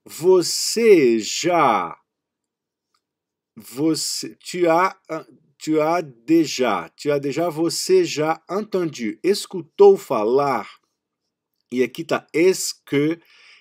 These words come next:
é o começo de uma frase, muitas vezes a gente começa com essa expressão. Est-ce que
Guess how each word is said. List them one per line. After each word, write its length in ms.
é 80
o 80
começo 420
de 80
uma 180
frase, 440
muitas 320
vezes 220
a 60
gente 280
começa 520
com 200
essa 200
expressão. 560
Est-ce 420
que 320